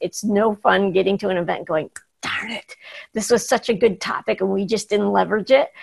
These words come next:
Um, so you wanna have that built in around the event. So the virtual meetups,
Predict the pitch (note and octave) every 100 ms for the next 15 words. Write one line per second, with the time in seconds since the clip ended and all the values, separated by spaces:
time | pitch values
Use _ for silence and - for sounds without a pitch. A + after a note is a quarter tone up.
0 | - - G#3+ G#3+ G3+ G3 - - A#3+ A3
1 | A3 A3 A#3 G3+ A3+ A#3+ A#3+ F#3 G#3+ A3+
2 | G3 G#3 - G3 A#3 G#3 A#3 A3+ A3 G3+
3 | - G3 F#3 G3+ G3+ G3+ G3+ F#3 F#3+ F#3+
4 | - G3+ G3 F#3+ F#3+ F3 A3 A#3 - G#3+
5 | G#3+ A3 G#3 G3+ G3+ - -